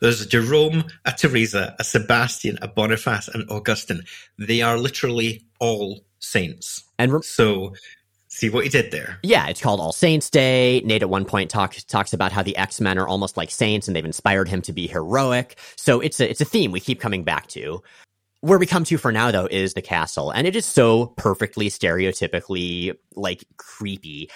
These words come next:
Speaker 2: There are these giant chandeliers with dripping candles and creepy portraits of ancestors. Uh, there's lightning all the time. And our hostess fits in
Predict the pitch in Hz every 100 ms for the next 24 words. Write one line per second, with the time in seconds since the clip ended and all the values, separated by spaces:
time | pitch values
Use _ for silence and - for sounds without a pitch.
0 | - 127 107 - - 117 107 - 120 104
1 | 101 107 107 104 107 - 117 104 90 -
2 | 139 110 107 107 - 110 101 - 113 107
3 | - 87 - 135 120 117 104 117 104 104
4 | 107 - - - - - 92 92 - 117
5 | 139 147 131 131 123 117 113 117 - 127
6 | 113 110 113 117 - - - _ _ _
7 | _ _ _ 151 139 117 165 160 120 -
8 | - 107 - 98 92